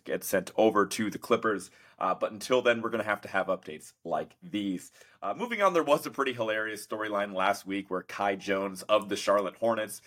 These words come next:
if you don't know who he is, I think he was a first-round pick of the Hornets, uh, not last year, but the year before, uh, you know, played a season or two with the team, wasn't super productive for where he was drafted, uh, but kinda went off the rails on social media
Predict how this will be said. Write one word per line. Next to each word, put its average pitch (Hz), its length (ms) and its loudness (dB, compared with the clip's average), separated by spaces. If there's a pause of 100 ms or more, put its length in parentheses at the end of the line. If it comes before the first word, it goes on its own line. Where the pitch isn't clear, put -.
(140)
if - 40 -12
you - 60 -4
don't 202 140 4
know 156 100 6
who 147 120 0
he 113 140 2
is, 113 140 2
I 110 60 4
think - 160 -8
he 120 60 -8
was 104 120 -10
a - 40 -10
first-round 98 420 0
pick 98 160 0
of 92 60 -4
the 90 60 2
Hornets, 95 440 -4 (260)
uh, 95 160 -4
not 123 240 2
last 110 260 0
year, 110 100 -6
but 95 120 -12
the 98 80 -8
year 95 220 -4
before, 117 680 4 (300)
uh, 85 160 0
you 107 80 -6
know, 104 80 0
played 113 260 2
a 101 40 -6
season 107 340 -2
or 98 40 0
two 104 240 0
with 107 200 0
the 95 100 -2
team, 101 360 -6
wasn't 110 380 2
super 175 540 -4
productive 104 600 -2
for 98 120 -8
where 98 200 0
he 101 100 -10
was 90 220 -10
drafted, 92 580 -2 (260)
uh, - 160 -2
but - 140 -4
kinda 247 220 2
went 139 180 0
off 123 240 4
the 113 80 -2
rails 95 400 2
on 98 140 -2
social 101 340 -2
media 101 500 4